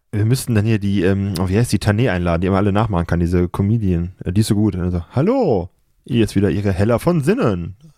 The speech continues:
live aus dem Mulligan-Podcast.“ Nee, also stimmen kann ich nicht. Ich kann, äh,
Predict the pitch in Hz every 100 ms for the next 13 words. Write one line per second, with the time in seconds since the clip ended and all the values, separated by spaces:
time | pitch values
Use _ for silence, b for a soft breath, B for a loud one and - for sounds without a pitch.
0 | _ 92 90 - - 131 139 247 120 -
1 | 92 - - 117 - b b b - 95
2 | 107 92 95 - 131 139 131 104 110 104
3 | 87 - 110 87 101